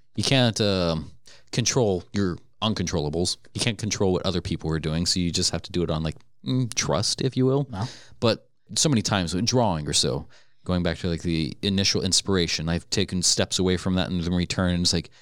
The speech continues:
Speaker 1: fuck, like, I just fucked it up. Like, it's not what I wanted it to be. But it is something, or things that are unfinished. It's like, well, I'm not gonna do anything. Here's what I had.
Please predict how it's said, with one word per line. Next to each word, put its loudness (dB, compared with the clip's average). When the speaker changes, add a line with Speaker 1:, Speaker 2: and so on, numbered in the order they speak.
Speaker 1:
fuck, -2
like, -6
I -2
just 0
fucked -6
it 2
up. -2
Like, -2
it's 0
not 0
what 2
I 4
wanted 2
it -2
to -6
be. 2
But -2
it 2
is 4
something, 2
or 2
things 0
that 0
are -2
unfinished. 0
It's -6
like, -4
well, 2
I'm 2
not 4
gonna 2
do 2
anything. 2
Here's 4
what 6
I 6
had. 4